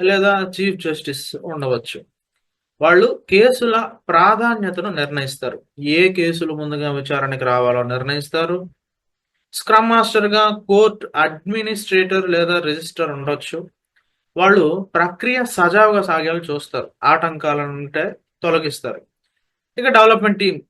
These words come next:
ఆ, జడ్జిలు, లాయర్లు మరియు కోర్టు సిబ్బంది ఉంటారు. వాళ్ళు కేసులని విచారించడం, డాక్యుమెంటేషన్ మరియు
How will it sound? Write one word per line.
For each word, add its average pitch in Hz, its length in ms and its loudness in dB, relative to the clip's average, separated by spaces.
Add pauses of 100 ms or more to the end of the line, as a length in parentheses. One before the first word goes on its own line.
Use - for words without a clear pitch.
(120)
ఆ, 170 80 -12 (140)
జడ్జిలు, 165 460 0 (140)
లాయర్లు 160 580 0 (180)
మరియు 156 300 -4
కోర్టు 175 340 0
సిబ్బంది 156 600 -4
ఉంటారు. 131 360 -6 (720)
వాళ్ళు 226 220 4 (200)
కేసులని 220 640 2 (420)
విచారించడం, 185 640 -2 (300)
డాక్యుమెంటేషన్ 180 840 0 (520)
మరియు 180 260 2